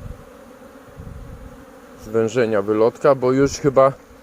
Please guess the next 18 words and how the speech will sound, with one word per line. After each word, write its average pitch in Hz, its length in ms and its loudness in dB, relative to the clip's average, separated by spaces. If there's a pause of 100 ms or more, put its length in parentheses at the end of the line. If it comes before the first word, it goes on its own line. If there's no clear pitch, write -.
(680)
czas, 139 540 2
bo 104 100 -8
tej 113 160 -6
pszczoły 127 440 -2
jest 123 180 -4
coraz 117 280 -2
więcej, 143 320 -2
ona 135 180 0
już 127 180 -4
ma 127 140 -2
ciężko 135 360 -4
wchodzić. 127 440 2
Tu 107 140 -12
widać, 107 320 -6
i 110 60 -10
pyłku 143 340 -6
przynoszą 139 600 -6
i, 135 40 -4